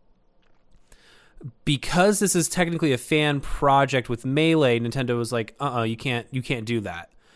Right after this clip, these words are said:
which is a really weird law gray area because they've pro-, uh, it's been proven multiple times in the United States that emulators are not illegal, and injecting your own code into games is also not illegal. So, so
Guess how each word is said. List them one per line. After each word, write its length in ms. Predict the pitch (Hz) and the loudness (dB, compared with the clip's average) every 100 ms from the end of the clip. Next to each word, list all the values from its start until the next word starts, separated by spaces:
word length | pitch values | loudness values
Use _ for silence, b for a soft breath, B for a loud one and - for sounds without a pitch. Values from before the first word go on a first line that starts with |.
| b b | b b
which 240 | 147 143 156 | -4 -2 -2
is 240 | 139 - - | -2 -4 -6
a 100 | 160 | -4
really 340 | 160 254 240 | 0 2 2
weird 400 | 165 160 175 165 | 0 2 2 2
law 440 | 151 131 120 160 185 | 0 0 4 6 6
gray 260 | 123 113 | 2 -2
area 440 | 104 104 101 110 - b b b | -2 -4 -4 -6 -8 b b b
because 600 | 139 - 143 123 120 - - _ _ _ _ _ | -6 -2 0 0 -2 -6 -8 _ _ _ _ _
they've 460 | 147 139 147 143 - | -10 -2 2 2 2
pro-, 220 | 190 185 | 2 2
uh, 240 | 143 131 | 2 2
it's 140 | 135 139 | 2 0
been 200 | 165 156 | 0 4
proven 300 | 214 202 147 | 4 4 2
multiple 320 | 143 147 143 | 2 2 -2
times 340 | 147 143 139 | 0 0 -2
in 60 | 117 | -4
the 60 | 113 | -4
United 200 | 113 110 | -4 -4
States 200 | 117 113 | -6 -6
that 120 | 117 | -2
emulators 540 | 151 160 151 135 131 | 2 4 4 4 2
are 40 | 127 | 2
not 140 | 117 | 2
illegal, 500 | 110 117 110 107 107 b b - | 2 0 0 -4 -6 b b -4
and 100 | 120 | -2
injecting 440 | 110 139 139 143 | 0 2 2 2
your 140 | 127 120 | 0 2
own 140 | 110 | 0
code 340 | 110 175 175 | 0 2 4
into 200 | 160 120 | 2 -2
games 260 | 113 110 104 | -2 -2 -4
is 80 | 104 | -4
also 440 | 131 131 - 110 | 2 2 2 -2
not 260 | 104 110 104 | 0 -2 -2
illegal. 480 | 101 123 104 - - | -2 -2 -4 -12 -18
So, 260 | - 151 147 | -2 0 0
so 480 | - 151 123 117 | 2 4 4 2